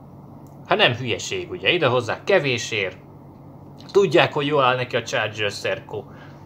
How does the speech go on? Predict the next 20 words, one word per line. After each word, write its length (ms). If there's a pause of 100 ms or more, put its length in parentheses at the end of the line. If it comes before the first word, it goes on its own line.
(1200)
Nulla 440
izgalmat 640
ad 240 (180)
a 100
szurkolóknak, 880
amikor 340
meglátják, 500
hogy 100
na 60
visszajött 340
a 40
Denzel. 640
Ja, 680
jó. 280 (580)
Ugye, 340
nem 220
hype-olják 640
fölöslegesen 600
a 60
csapatot. 520